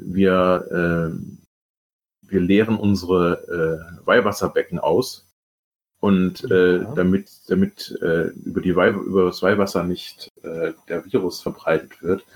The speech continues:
Speaker 1: hab ich ja auch gesagt, äh, „Wo bleibt euer Gottvertrauen?“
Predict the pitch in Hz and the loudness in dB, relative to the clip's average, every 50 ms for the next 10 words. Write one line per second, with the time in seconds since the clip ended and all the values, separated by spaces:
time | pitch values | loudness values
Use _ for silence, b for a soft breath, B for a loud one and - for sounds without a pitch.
0 | b b _ _ _ - 98 101 101 101 117 90 - 95 - - - 80 78 82 | b b _ _ _ -4 -4 -4 -2 -2 0 2 2 0 0 -2 -2 -2 -2 -2
1 | - - - - 80 80 78 - - - - 98 110 120 - - - 95 101 101 | -4 -4 -2 0 2 2 0 0 -6 -6 -2 0 0 0 -2 -2 -2 -2 -2 -2
2 | - - 76 85 80 78 - - - - - - - - - 65 67 - 139 156 | 0 0 0 0 0 0 -2 -4 -6 -8 -12 -14 -12 -8 -6 -6 -6 -6 -8 -12